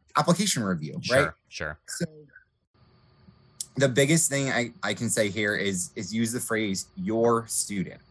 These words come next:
Speaker 1: Your student needs to complete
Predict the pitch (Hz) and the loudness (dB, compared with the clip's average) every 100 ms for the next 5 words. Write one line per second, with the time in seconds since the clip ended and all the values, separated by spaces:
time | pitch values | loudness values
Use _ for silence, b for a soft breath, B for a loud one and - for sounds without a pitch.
0 | _ _ _ _ _ _ _ _ _ _ | _ _ _ _ _ _ _ _ _ _
1 | _ 101 123 135 - 127 120 120 107 110 | _ -2 2 2 2 0 2 2 0 -4
2 | 95 - 110 95 107 98 107 101 92 | -4 -6 -6 -6 -6 -6 -6 -6 -8